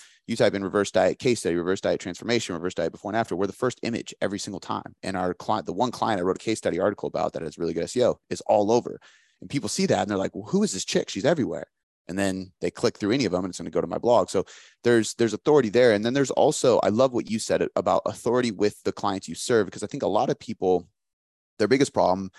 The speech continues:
and I'm guilty of this, we all are as trainers usually, um, you want to build authority with other trainers and it becomes a, a pissing match, right? And you're like, "I want other trainers to notice me. I want other trainers to think I'm smart, and I want to sound so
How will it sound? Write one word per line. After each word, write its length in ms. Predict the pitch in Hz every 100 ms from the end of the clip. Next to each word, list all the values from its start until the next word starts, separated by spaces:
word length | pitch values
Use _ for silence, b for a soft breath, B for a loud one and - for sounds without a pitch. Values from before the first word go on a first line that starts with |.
| b
and 80 | 135
I'm 80 | 131
guilty 240 | 92 -
of 80 | 85
this, 180 | 85 -
we 120 | 98
all 160 | 85
are 220 | 80 80 - _
as 140 | 92
trainers 340 | - 80 78 78
usually, 360 | 80 78 76 B B B B
um, 360 | - 95 87 82 -
you 200 | 110 135
want 260 | 143 156
to 80 | 156
build 180 | 131 107
authority 280 | 107 113 104
with 100 | 98
other 180 | -
trainers 560 | 82 - 110 95 67 76
and 140 | 78
it 20 | 92
becomes 300 | - 98 92
a, 60 | - -
a 100 | 85 _ _ -
pissing 200 | 135 92
match, 300 | 85 - 92
right? 120 | 92
And 80 | 98
you're 140 | 95
like, 300 | 92 87 - B B B B
"I 100 | -
want 280 | 95 101 101
other 180 | 98 98
trainers 380 | - 139 127 98
to 80 | 95
notice 260 | 90 90
me. 80 | 87
I 40 |
want 160 | 90 101
other 120 | 107
trainers 300 | - 151 131
to 40 | -
think 120 | 98
I'm 100 | 87
smart, 420 | - 107 95 85
and 100 | 87
I 40 |
want 300 | 92 101 92
to 140 | - 104
sound 420 | - 120 107 98
so 520 | - - 120 104 95